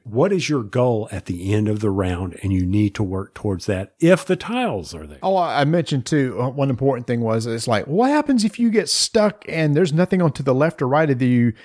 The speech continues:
Speaker 2: of a tile that you can need? The bread tokens were also, you can spend a bread token and move to any place on the circle,
Speaker 1: Mm-hmm.
Speaker 2: uh, which is nice. And basically what happens is that phase is ended when all the tiles are taken. So depending on the number of players,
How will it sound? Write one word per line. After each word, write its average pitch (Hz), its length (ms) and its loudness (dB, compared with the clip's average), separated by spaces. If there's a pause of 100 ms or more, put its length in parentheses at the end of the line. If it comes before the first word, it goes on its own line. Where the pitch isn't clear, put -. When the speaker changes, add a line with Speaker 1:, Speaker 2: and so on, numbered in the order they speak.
(180)
Speaker 2:
of 117 160 0
a - 20 2
tile 139 300 2
that 131 180 0
you 127 80 -2
can 113 160 0
need? 110 240 2 (300)
The 147 140 4
bread 185 280 2
tokens 139 380 0
were 127 80 0
also, 147 280 2
you 131 80 2
can 135 120 -2
spend 143 240 0
a 123 40 0
bread 135 280 2
token 131 280 2
and 113 80 2
move 127 180 4
to 110 100 -4
any 123 100 0
place 120 300 0
on 107 80 -4
the 101 40 -4
circle, - 380 -4 (100)
Speaker 1:
Mm-hmm. 92 560 -12
Speaker 2:
uh, 110 60 4
which 104 180 -2
is 101 80 -6
nice. 98 240 -2 (280)
And 160 160 2
basically 254 240 2
what 180 120 2
happens 175 380 2
is 120 300 2 (100)
that 175 340 -2
phase 190 400 2
is 123 220 -2
ended 131 480 2
when 127 220 2
all 147 220 2
the 147 100 -2
tiles 131 360 2
are 110 60 -4
taken. 107 500 -2 (300)
So 165 200 2
depending 202 340 2
on 175 80 4
the 165 80 4
number 151 320 2
of - 140 -4
players, 120 680 0